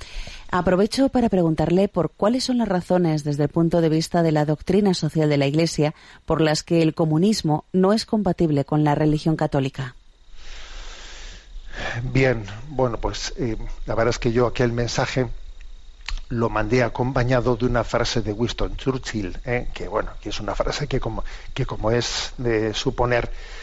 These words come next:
Speaker 2: eh, Winston Churchill no estaba, no estaba exponiendo las razones morales, ¿no? por las que el comunismo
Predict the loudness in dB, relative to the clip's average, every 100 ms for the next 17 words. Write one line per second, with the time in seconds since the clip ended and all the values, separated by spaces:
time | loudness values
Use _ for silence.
0 | -10 -4 -2 -2 -2 0 2 0 0 -4
1 | 0 0 2 0 0 2 0 -2 -4 -4
2 | -4 -10 -14 -8 -6 -4 -2 -2 0 0
3 | 0 0 -2 0 2 2 2 2 2 0
4 | 2 0 0 -2 0 2 0 -2 -2 0
5 | 0 0 -2 0 -2 0 -2 0 0 -2
6 | -2 -4